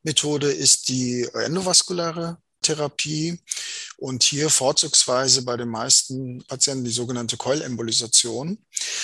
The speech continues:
Das heißt, bei dem Coiling, äh, werden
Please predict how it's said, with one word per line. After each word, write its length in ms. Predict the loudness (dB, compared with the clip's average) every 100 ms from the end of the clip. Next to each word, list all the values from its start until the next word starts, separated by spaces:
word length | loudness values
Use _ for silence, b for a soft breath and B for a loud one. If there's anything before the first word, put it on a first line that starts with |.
| B -4
Das 280 | 4 4 4
heißt, 720 | 4 6 6 6 4 0 -4
bei 180 | -2 -2
dem 160 | -2 -6
Coiling, 560 | -2 0 0 -2 -4
äh, 280 | -4 -4 -4
werden 640 | -2 -2 -2 -2 -2 -4